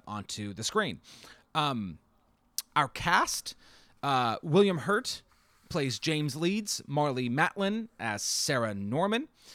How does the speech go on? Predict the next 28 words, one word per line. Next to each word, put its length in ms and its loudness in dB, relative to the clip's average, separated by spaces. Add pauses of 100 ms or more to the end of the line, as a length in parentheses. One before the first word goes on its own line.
(240)
uh, 240 -2
Piper 340 -2
Laurie 400 4
plays, 680 -2
uh, 340 -2 (460)
Sarah's 440 -2
mom. 460 -2 (580)
Uh, 160 4
Philip 380 -2
Bosco 640 2
is 220 0
Doctor 260 -2
Curtis 320 -4
Franklin, 600 -4
the 380 -2
principal, 440 -4
I 100 2
believe, 380 0
of 380 -4
the 100 -6
school 460 -2
that 140 -6
which 220 -6
they 140 -4
are 100 -2
all 240 -6
at. 340 -2 (640)
Um, 400 2